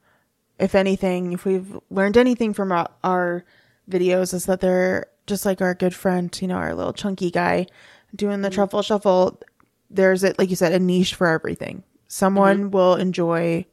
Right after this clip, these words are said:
Speaker 1: <laughs> whatever brings you joy. <laughs>
Speaker 2: Yeah,
Speaker 1: You know?
Speaker 2: for sure.
Speaker 1: So.
Speaker 2: Yeah. So, and I just, I'm, I'm in awe with how,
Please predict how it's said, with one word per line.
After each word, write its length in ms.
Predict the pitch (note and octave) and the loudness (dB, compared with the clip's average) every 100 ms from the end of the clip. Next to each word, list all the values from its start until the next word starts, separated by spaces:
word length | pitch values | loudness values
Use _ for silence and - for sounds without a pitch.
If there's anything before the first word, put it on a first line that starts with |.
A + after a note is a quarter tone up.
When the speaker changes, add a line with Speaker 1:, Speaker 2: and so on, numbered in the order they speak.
| _ _ _ _ _ _ _ _ - | _ _ _ _ _ _ _ _ -8
Speaker 1:
<laughs> 380 | - G#3+ _ - | -8 -10 _ -10
whatever 480 | F3+ F3+ F#3 G3 F#3+ | -2 2 4 4 2
brings 480 | F#3 G3 G3 E3+ | 2 2 2 0
you 140 | F#3+ G#3+ | 0 0
joy. 480 | E3+ E3 D3+ D#3+ - | 0 -2 0 0 0
<laughs> 40 | - D#4+ C#4+ B3+ A#3+ C4 - | 2 2 2 -6 -8 -10 -8
Speaker 2:
Yeah, 180 | F#3 G3 D4+ D#4+ C#4 B3+ | -6 -6 -6 -10 -16 -12
Speaker 1:
You 200 | A3 F#3+ | -2 0
know? 220 | F3 E3+ F#3 | 2 2 0
Speaker 2:
for 40 | |
sure. 260 | F4 E4+ - _ | -2 -6 -10 _
Speaker 1:
So. 300 | - E3 E3+ | -10 -8 -6
Speaker 2:
Yeah. 240 | G#3+ A3 - - | -4 -4 -6 -10
So, 340 | - F#3 E3+ - | -6 -4 -4 -4
and 120 | F#3 | -4
I 100 | F#3+ | -4
just, 280 | G3+ G3+ - - | -6 -10 -10 -8
I'm, 440 | E3+ F3 E3+ C#3+ - _ _ _ _ _ _ _ - | -6 -8 -10 -16 -20 _ _ _ _ _ _ _ -10
I'm 140 | F3 | -6
in 120 | F3 | -4
awe 440 | - D#3 D#3+ E3 D3+ | -6 -6 -4 -4 -4
with 200 | D#3 C#3+ | -6 -10
how, 640 | - D#3+ D3+ D3+ D3 B2 | -10 -10 -10 -8 -10 -12